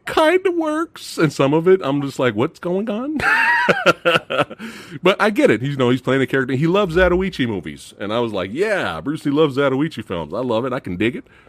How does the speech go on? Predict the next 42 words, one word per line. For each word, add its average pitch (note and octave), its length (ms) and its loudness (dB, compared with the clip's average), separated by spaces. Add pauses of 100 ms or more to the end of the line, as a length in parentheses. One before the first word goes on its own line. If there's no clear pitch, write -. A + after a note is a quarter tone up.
(340)
And, B2+ 320 4
you F4+ 100 4
know, F3 200 0 (120)
he C#3 120 -2
wanted C3 180 0
to C3+ 60 -2
play C#3+ 160 0
a B2+ 40 -2
similar B2+ 360 0
character, A#2 480 0
a G2 40 -6
little F#2 240 -2
country A2 460 -4
bumpkin A#2 580 0 (320)
coming A2 340 0
into A#2+ 280 -2
the A2+ 100 0
next A#2 280 -4
city B2 480 -4
or, F#2 200 -4
or G2 80 -6
town A#2+ 680 -2
and F2+ 160 -6
being, A2+ 320 -4 (320)
being C3+ 240 2
socially D#3+ 500 0
awkward D3+ 560 0
and A2 100 0
then A2+ 180 0
kind C#3+ 180 -6
of A#2 80 -8
falling D3 580 0
into D3 500 -4 (320)
rescuing E3 840 2
and, B2+ 180 0
and A#2+ 180 0
fighting D#3 360 2
for D3+ 300 0
those D3 380 -2
that C3 140 -2
are G#2+ 80 0
weak F3+ 360 -2